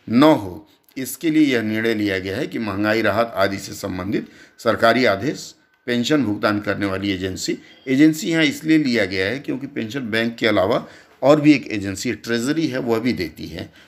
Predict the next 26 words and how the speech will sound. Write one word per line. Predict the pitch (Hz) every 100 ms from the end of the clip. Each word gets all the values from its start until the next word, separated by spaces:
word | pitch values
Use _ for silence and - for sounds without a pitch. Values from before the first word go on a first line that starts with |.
| _
और | 117 117 131
कई | 143 143 - -
बार | 143 143
विभाग | 139 107 98 117 131
भी | 127 131
देते | 104 92 -
हैं, | 90 139 - - _ -
तो | 131
वो | 156 165
उसे | 151 170 165 156 - -
तुरंत | 147 135
लागू | 104 90 92
कर | 98 95
लें, | 95 95
बैंक | 107 120 123
को | 175
भेजा | 95 101 104
नहीं | 92 80 85
जाएगा। | 80 80 87 - - _ _ _ _ _ _ _ _ _ _ _ _ _ _ _ _ _ _
फिर | 156
भेजा | 139 110 120
नहीं | 143 143
जाएगा | 147 135 135
तो | 135
क्या | 127 127
होगा? | 127 147